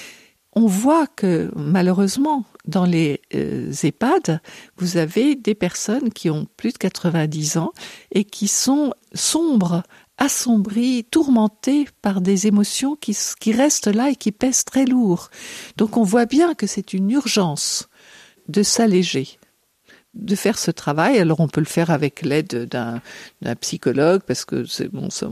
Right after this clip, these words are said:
ou de quelqu'un d'autre, ou, ou même peut-être d'un, d'un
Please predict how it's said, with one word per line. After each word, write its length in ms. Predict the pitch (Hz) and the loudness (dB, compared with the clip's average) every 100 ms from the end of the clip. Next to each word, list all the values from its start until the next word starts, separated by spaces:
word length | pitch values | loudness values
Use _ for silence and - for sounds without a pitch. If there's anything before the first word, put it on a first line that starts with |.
| - | -8
ou 80 | - | -4
de 80 | 139 | -4
quelqu'un 380 | - 123 131 123 | -2 -4 -2 0
d'autre, 440 | 135 156 190 - | 4 4 2 0
ou, 160 | 120 110 - - - | -4 -2 -8 -12 -6
ou 100 | 120 | -2
même 240 | 113 113 | -2 -2
peut-être 580 | 110 - - 110 - - | -4 -6 -4 -6 -4 -6
d'un, 320 | - 117 113 127 - - - - | -4 -6 -6 -6 -6 -8 -10 -12
d'un 420 | - - 127 123 | -10 -6 -6 -6